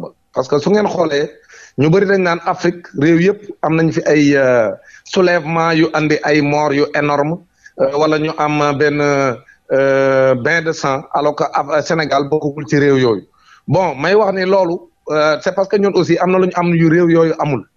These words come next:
Kon man, pour man, bu ñu ŋàññi suñuy, euh, kilifa diine,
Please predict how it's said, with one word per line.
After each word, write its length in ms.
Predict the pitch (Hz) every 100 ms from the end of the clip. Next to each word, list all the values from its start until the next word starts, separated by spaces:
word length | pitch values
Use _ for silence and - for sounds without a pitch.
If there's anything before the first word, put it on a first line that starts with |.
| _ _ _ -
Kon 120 | 190
man, 220 | 202 190
pour 160 | 202 208
man, 180 | 180 175
bu 80 |
ñu 80 | 208
ŋàññi 340 | 220 214 202 185
suñuy, 360 | 196 185 175 160
euh, 220 | 147 143
kilifa 380 | 160 180 165 165
diine, 420 | 139 123 120